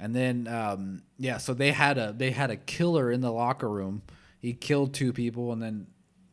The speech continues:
just shot these other people in, in, uh, Florida. It was just crazy. Um, it's, yeah, it's just like it was nothing. Um, so, yeah, I'm gonna finish that <laughs> documentary tonight, but I highly, highly recommend it.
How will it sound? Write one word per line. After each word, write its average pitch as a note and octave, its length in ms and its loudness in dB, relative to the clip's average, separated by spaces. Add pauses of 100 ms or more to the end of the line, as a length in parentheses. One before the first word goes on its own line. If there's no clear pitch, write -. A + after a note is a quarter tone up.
(120)
just B2+ 260 -6
shot B2 260 0
these B2 160 -4
other B2+ 120 0
people A2+ 380 -4
in, G#2+ 220 -4
in, G2 420 -8
uh, F#2+ 80 -10
Florida. A2+ 640 -2 (500)
It A#2 60 -10
was A#2 160 -4
just - 240 -8
crazy. B2 800 -6 (760)
Um, F#2+ 280 -6
it's, G#2+ 160 -8
yeah, B2 180 -4
it's F#2+ 120 -8
just A2+ 220 -8
like A2+ 160 -6
it A2+ 40 -6
was G2+ 180 -8
nothing. F#2+ 460 -10 (180)
Um, G#2+ 400 -6 (920)
so, - 140 -4
yeah, A#2+ 300 2
I'm A#2+ 100 -2
gonna C3 200 0
finish C#3+ 380 -2
that A2+ 240 -2
<laughs> B2 100 0
documentary A#2+ 440 -2
tonight, G#2+ 460 -6
but G2+ 240 -8 (260)
I G#2 140 -4
highly, D3 760 2
highly C#3 420 0
recommend A2+ 500 -2
it. A#2 240 -2